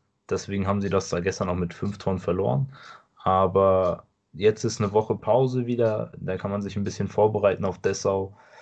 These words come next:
Dann ist wieder eine englische Woche. Also man muss mal gucken, wie die Mannschaft mit diesem hohen Pensum umgeht, das ja immer noch vor ihnen liegt. Also es war ja nicht nur das Pensum, was jetzt hinter ihnen liegt,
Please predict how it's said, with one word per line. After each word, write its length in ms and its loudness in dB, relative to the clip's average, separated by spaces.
Dann 160 2
ist 120 -4
wieder 140 6
eine 120 2
englische 360 -2
Woche. 220 2
Also 160 0
man 120 2
muss 200 0
mal 80 0
gucken, 260 0
wie 80 -2
die 80 -2
Mannschaft 420 -2
mit 200 -4
diesem 840 -6
hohen 360 2
Pensum 440 2
umgeht, 520 -2
das 200 -2
ja 100 2
immer 200 2
noch 160 2
vor 280 6
ihnen 160 0
liegt. 240 -6
Also 180 -4
es 160 -8
war 100 -2
ja 120 0
nicht 200 -4
nur 100 0
das 200 0
Pensum, 340 0
was 160 0
jetzt 200 -2
hinter 280 4
ihnen 200 4
liegt, 260 0